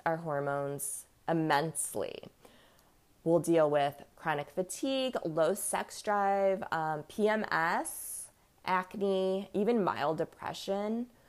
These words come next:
So I've been learning and helping people and clients and students to work at balancing their hormones through primary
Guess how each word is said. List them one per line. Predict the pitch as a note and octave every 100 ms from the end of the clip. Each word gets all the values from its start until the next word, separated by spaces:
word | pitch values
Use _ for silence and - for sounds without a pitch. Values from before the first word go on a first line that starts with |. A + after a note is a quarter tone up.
| _ _ _ _ -
So | - G#3+ G3 F#3 F#3 F#3 F#3+ F#3+ _ _ _ _ _ _ _
I've | F3+
been | F#3 F3+
learning | F3 F3+ G3+ C4 F4+ - - -
and | F3 F3
helping | F#3 G3 E3 - G3 G#3 A#3 D4+ - _ _ _ _ _
people | - G#3+ G#3 F#3+ F#3+
and | E3 F3+
clients | - G#3+ G#3 A3+
and | - G3+
students | - A3+ G#3 G3+ - - - - - - - _ _ -
to | A#3+
work | G3 F#3+ G3+ - F#3+
at | F#3
balancing | E3 D#3 E3 - F#3+
their | E3 D3+
hormones | D#3+ - E3 D#3+ F3 F3+ G#3
through | - E3+
primary | - D#3 D#3 D#3 D3+